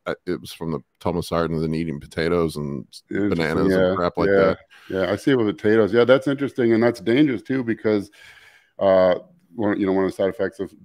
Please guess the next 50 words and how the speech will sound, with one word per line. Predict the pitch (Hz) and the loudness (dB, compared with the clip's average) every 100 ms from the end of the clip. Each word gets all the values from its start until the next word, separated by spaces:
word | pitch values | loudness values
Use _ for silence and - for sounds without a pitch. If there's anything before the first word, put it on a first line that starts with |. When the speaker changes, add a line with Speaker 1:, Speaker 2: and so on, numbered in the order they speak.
| - | -12
Speaker 2:
reduced | 104 95 95 - | -8 -6 -6 -4
kidney | 143 113 | -4 -2
function | 92 87 - 87 | -4 -6 -6 -6
is | 87 80 | -6 -6
your | 85 | -10
potassium | 95 87 87 82 87 | -10 -6 -6 -6 -8
is | 80 | -6
gonna | 85 82 | -8 -8
climb | - 85 80 | -8 -8 -8
too, | - 95 87 | -8 -6 -6
and | 87 | -4
that's | 98 - | -6 -4
one | 87 | -6
of | 82 | -6
the | |
bad | 78 92 98 | -4 -2 -4
side | - 82 | -6 -8
effects. | 80 90 87 _ _ _ _ _ _ _ _ _ _ - - - | -8 -10 -12 _ _ _ _ _ _ _ _ _ _ -20 -16 0
Speaker 1:
Yeah, | 110 104 | 4 4
so | 113 | 4
you | 110 | 4
have | 120 123 | 4 2
to | |
be | 104 90 | -4 -2
careful | 110 104 95 | 0 0 0
with | 90 | 0
telmisartan | 107 95 87 95 95 85 85 - | 0 0 -2 -2 -2 -4 -8 -8
in, | 87 82 - | -8 -8 -10
in | 85 | -10
the | 78 | -10
potatoes. | 80 - 76 80 - | -10 -8 -6 -6 0
I, | 123 107 123 | 2 2 -2
I, | |
potatoes | 95 117 113 139 196 143 | -2 -6 -2 0 0 -2
just | 95 82 | -6 -8
give | 95 87 | -8 -4
me | 101 92 | -4 -4
acid | 82 82 - 67 | -4 -4 -6 -8
reflux | 82 95 80 69 71 - | -6 -6 -4 -6 -6 -10
really | 87 98 78 | -4 -2 -2
bad. | 78 80 78 - - - - - | -2 -2 -2 -8 -20 -20 -14 -4
I, | 113 | 0
I, | 95 | 2
there's | 107 95 101 | 0 0 -2
only | 110 95 | -2 -4
so | - 104 | -4 -4
many | 101 95 | -2 -2
I | 90 | -2
can | - 82 | -6 -4
have. | 85 90 101 - | -2 0 -2 -6